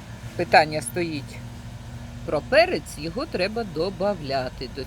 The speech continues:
цього соусу. Ось я намагаюся зняти складові, що входить до нього, інгредієнти основні.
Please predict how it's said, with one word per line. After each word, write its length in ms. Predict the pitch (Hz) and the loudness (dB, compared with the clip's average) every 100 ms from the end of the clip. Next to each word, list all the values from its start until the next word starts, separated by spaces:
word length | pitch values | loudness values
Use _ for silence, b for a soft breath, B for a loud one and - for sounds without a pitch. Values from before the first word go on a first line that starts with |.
| - | -4
цього 260 | 185 196 - - | -4 -4 -4 -4
соусу. 500 | 110 110 - - 110 - - - - | -4 -4 -6 -8 -8 -10 -12 -12 -6
Ось 300 | 160 143 - | -2 -2 0
я 140 | 143 143 | 2 2
намагаюся 680 | 147 139 185 262 302 220 165 | 2 0 2 2 2 0 0
зняти 480 | 175 175 226 233 | 2 2 2 2
складові, 880 | 214 - 196 208 185 220 143 151 147 - - - - - - - - - - - - - - - | 0 2 6 6 6 2 0 -2 -4 -6 -12 -12 -12 -10 -10 -10 -10 -10 -10 -10 -10 -10 -10 -8
що 400 | - 214 160 139 - - - | -2 2 2 0 -4 -8 -4
входить 440 | 165 147 139 147 - | 2 2 2 -2 0
до 80 | 160 | 0
нього, 420 | 165 185 220 233 | 2 0 2 2
інгредієнти 1080 | 226 202 196 196 170 170 139 135 127 123 135 | 2 0 4 4 4 0 2 2 2 0 0
основні. 640 | 127 - 131 123 127 123 | 0 -2 -4 -2 0 -2